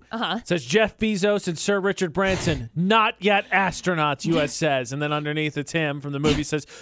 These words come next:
Speaker 2: "You've been to space, but we do not grant you the rank of astronaut." Or, as my friend said yesterday, I'm gonna give credit to Andrew on this
Speaker 1: Uh-huh.
Speaker 2: because it's a joke you would appreciate,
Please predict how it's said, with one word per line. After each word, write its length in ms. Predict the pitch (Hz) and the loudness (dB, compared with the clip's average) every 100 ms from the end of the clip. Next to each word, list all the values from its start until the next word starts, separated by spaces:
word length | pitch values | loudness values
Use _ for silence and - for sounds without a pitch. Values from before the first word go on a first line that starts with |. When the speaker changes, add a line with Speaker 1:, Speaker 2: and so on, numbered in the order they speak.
| - | -4
Speaker 2:
"You've 180 | 185 180 | -2 2
been 180 | 220 240 | 0 0
to 60 | 190 | -4
space, 540 | - 247 175 - - _ _ | 0 0 0 -6 -12 _ _
but 100 | 156 | -10
we 140 | 151 151 | -8 -8
do 200 | 185 208 | -6 -4
not 280 | 185 170 | -6 -6
grant 320 | - 160 156 143 | -10 -10 -10 -10
you 140 | 143 | -8
the 120 | 135 | -8
rank 240 | 139 127 135 | -8 -6 -6
of 100 | 123 | -2
astronaut." 680 | 170 175 - 139 120 110 - _ _ _ _ _ | 0 0 -2 -6 -6 -8 -12 _ _ _ _ _
Or, 540 | 294 330 311 240 202 233 | 2 4 4 2 0 0
as 260 | 190 170 | -2 -2
my 160 | 190 190 | 0 0
friend 340 | - 220 220 | 0 0 0
said 240 | - 208 175 | 0 0 2
yesterday, 600 | 196 185 - 170 147 156 | 0 0 -4 -4 -2 -2
I'm 80 | |
gonna 100 | 160 | -4
give 160 | 151 147 | -6 -6
credit 300 | - 175 160 | -2 -2 0
to 80 | 160 | 0
Andrew 340 | 160 143 139 | 0 0 -2
on 140 | 131 127 | 0 0
this 280 | 131 - | -2 -2
Speaker 1:
Uh-huh. 160 | 233 220 | 0 2
Speaker 2:
because 160 | 190 139 | 0 -2
it's 120 | - | -8
a 40 | 123 | -6
joke 280 | 147 143 | -6 -4
you 60 | 156 | -8
would 100 | 135 | -10
appreciate, 520 | - 180 165 151 147 | -10 -12 -6 -6 -6